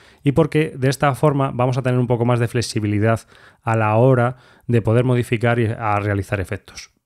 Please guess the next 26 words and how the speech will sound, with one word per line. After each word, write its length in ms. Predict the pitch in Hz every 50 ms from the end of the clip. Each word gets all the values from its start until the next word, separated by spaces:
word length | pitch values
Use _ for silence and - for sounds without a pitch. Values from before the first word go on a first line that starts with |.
| _ _ - -
Los 180 | - 131 123
treinta 220 | - 135 123 120 127
y 40 |
dos 200 | 123 139 151 139
bits 180 | 131 175 156 117
en 100 | 123 113
coma 180 | 104 123 127 135
flotante 560 | 131 151 135 135 143 143 131 135 135 - _ -
no 120 | 135 131
quiere 160 | 127 165 160
decir 240 | 151 139 123 156 135
que 80 | 127 123
sean 180 | 117 139 127
treinta 240 | 120 123 123 120 120
y 60 | 117
dos 160 | 117 120 113
bits 180 | 107 123 120 107
reales, 380 | 104 110 120 117 107 90 85 -
sino 200 | - 117 113 113
que 100 | 107 104
son 200 | - 139 120 113
veinticuatro 540 | 110 110 107 - 113 101 139 156 - 165 151
bits 340 | - 151 151 - - - _ _ _ _ _ _ -
más 240 | 127 120 113 101
ocho 240 | 151 151 - - 131
bits 340 | 127 135 135 131 - _ _